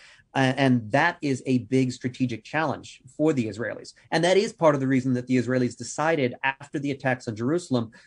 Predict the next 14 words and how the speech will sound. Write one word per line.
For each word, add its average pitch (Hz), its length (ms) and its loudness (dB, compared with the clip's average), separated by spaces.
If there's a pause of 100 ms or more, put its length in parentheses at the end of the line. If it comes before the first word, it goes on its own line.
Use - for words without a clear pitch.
(160)
to 131 320 2
up 170 260 0
their 139 240 0
escalation 127 800 0
against, 117 580 -4
uh, 117 380 0
Hamas. 123 480 -2
They 120 100 -4
went 123 340 -2
beyond 143 360 0
what 170 100 -2
they 131 80 0
normally 131 400 2
do, 104 320 -8